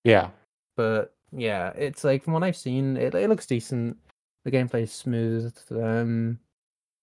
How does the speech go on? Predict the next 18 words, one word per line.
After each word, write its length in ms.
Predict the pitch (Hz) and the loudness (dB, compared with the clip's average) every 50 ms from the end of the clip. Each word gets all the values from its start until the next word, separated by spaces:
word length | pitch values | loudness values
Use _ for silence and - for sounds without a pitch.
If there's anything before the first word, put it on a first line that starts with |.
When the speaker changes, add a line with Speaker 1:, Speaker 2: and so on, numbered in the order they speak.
| _ _ _ _ _ _ _ _ _ _ _ _ - | _ _ _ _ _ _ _ _ _ _ _ _ -2
Speaker 1:
And 120 | 151 123 | 2 2
it 120 | 127 113 | 4 6
definitely 340 | - 131 135 - 120 110 123 | 6 6 6 4 2 4 6
improved 400 | 123 113 - - 131 120 - - | 4 4 6 4 4 4 4 0
since 240 | - - 117 110 - | 2 2 2 4 6
I 100 | 107 107 | 6 6
last 280 | 104 107 107 104 - - | 8 6 4 4 0 -2
played, 300 | - - 104 104 104 - | 0 2 2 2 2 0
uh, 220 | 113 - 107 104 104 | 0 2 4 2 2
Fight 400 | - - 123 120 120 117 - - | 4 4 6 6 6 4 2 2
Night 320 | 117 113 110 107 - - - | 4 6 6 4 4 0 0
Extra, 400 | - 123 - - - - 160 143 | 0 0 0 0 0 4 8 8
I 40 | 131 | 8
think, 220 | 240 135 127 113 | 8 6 2 4
on 100 | 120 113 107 | 4 2 0
P 140 | - - | -2 -4
S 100 | 110 - | -4 -6
P. 380 | - - - 131 139 170 196 196 | -6 -6 -4 -2 0 0 0 -2